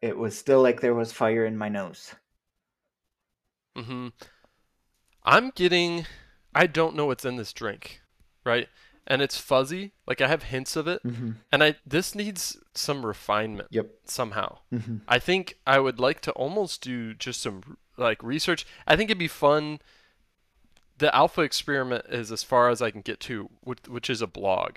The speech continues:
Speaker 1: Mm-hmm.
Speaker 2: Like, I think I need to know more about this. And I'm honestly, my motivation is really high right
Speaker 1: Hmm.
Speaker 2: now. So we'll see where this lands, 'cause I think there's a quick speed to failure option here that, uh, and I think the impact potential is huge.
Speaker 1: Mm-hmm.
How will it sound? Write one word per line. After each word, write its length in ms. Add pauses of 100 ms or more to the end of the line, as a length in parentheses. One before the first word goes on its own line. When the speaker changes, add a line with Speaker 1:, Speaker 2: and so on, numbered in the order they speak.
(140)
Speaker 1:
Mm-hmm. 360
Speaker 2:
Like, 140
I 80
think 160
I 80
need 220
to 80
know 260
more 180
about 340
this. 260 (260)
And 100
I'm 140
honestly, 840 (560)
my 160
motivation 560
is 120
really 200
high 360
right 220
Speaker 1:
Hmm. 60
Speaker 2:
now. 240 (160)
So 160
we'll 140
see 240
where 140
this 200
lands, 380
'cause 160
I 80
think 240
there's 160
a 60
quick 280
speed 340
to 60
failure 360
option 420 (260)
here 320 (440)
that, 240 (240)
uh, 240 (100)
and 140
I 80
think 180
the 160
impact 480
potential 400
is 140
huge. 340
Speaker 1:
Mm-hmm. 280